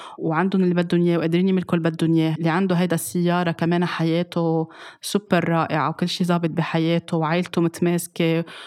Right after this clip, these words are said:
وبيتغدوا هن مبسوطين وعم بيضحكوا وكل شي perfect بحياتهم.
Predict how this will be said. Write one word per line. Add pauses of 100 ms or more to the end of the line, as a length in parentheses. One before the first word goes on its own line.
(160)
وبيتغدوا
هن
مبسوطين
وعم
بيضحكوا
وكل
شي
perfect
بحياتهم.